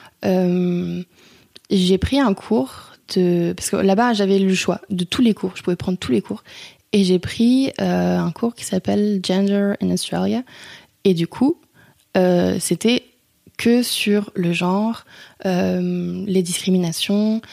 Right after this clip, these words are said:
Plus largement, c'était ouvert à, euh, euh, aux aborigènes d'Australie, l-, l'intersectionnalité, tout, tout ça. Et en fait, euh,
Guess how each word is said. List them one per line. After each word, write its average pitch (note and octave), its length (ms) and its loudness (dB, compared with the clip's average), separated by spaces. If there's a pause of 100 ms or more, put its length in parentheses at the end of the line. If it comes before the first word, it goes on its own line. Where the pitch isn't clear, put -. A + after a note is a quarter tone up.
(300)
Plus - 160 0
largement, G#3 460 4
c'était F#3 260 0
ouvert G3 560 2
à, F#3 340 0
euh, F3+ 600 -4 (640)
euh, F3+ 520 -4 (100)
aux F#3+ 160 2
aborigènes F3+ 440 4
d'Australie, F#3+ 1120 0
l-, - 60 -14 (260)
l'intersectionnalité, F3+ 840 -2 (120)
tout, B3 200 2 (260)
tout F#3+ 120 -8
ça. - 200 -8 (760)
Et G#3 120 6
en E3 100 2
fait, - 400 -4 (140)
euh, E3+ 680 0